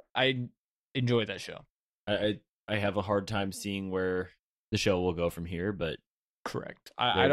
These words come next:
Speaker 1: don't know.
Speaker 2: figure that
Speaker 1: I, I
Speaker 2: out.
Speaker 1: think I, I think I s-, I finished it. I think I know what happens at the end. Also,
Speaker 2: How to know that you've been abducted? Is that what we're
Speaker 1: Yep,
Speaker 2: still
Speaker 1: that's
Speaker 2: talking
Speaker 1: what
Speaker 2: about?
Speaker 1: we're still talking about. Uh,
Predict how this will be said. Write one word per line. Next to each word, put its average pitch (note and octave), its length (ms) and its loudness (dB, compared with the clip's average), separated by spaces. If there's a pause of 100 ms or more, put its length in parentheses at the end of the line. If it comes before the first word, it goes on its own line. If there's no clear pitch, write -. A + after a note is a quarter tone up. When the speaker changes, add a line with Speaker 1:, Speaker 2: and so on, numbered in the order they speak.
Speaker 1:
don't C#3 80 -2
know. C3+ 140 4
Speaker 2:
figure F#2 140 2
that C3+ 100 4
Speaker 1:
I, - 20 0
I A#2+ 80 6
Speaker 2:
out. D3+ 120 2
Speaker 1:
think F#3 220 4
I, E3+ 100 2 (880)
I B2+ 80 2 (200)
think E3 240 2
I C3+ 100 4
s-, - 200 -4 (340)
I B2 120 2
finished A2 460 -2
it. - 160 -6 (380)
I - 40 -10
think C#3+ 200 0
I C#3 80 6
know C3+ 160 4
what A#2 100 4
happens A#2 320 -4
at - 120 -6
the - 120 -10
end. - 140 -14 (400)
Also, C3+ 440 4 (460)
Speaker 2:
How C#3 180 2
to B2+ 160 -2
know B2+ 160 8
that C#3 100 4
you've C#3+ 160 6
been D3+ 120 6
abducted? D3 400 4
Is A#2+ 80 -2
that A2 60 4
what A2+ 60 6
we're A#2+ 40 6
Speaker 1:
Yep, B2+ 80 2
Speaker 2:
still B2+ 120 0
Speaker 1:
that's B2+ 180 4
Speaker 2:
talking C3 140 -2
Speaker 1:
what C#3 80 6
Speaker 2:
about? C#3 100 0
Speaker 1:
we're C3+ 80 2
still B2+ 160 -4
talking A2+ 180 2
about. G#2 180 4 (760)
Uh, A2+ 160 0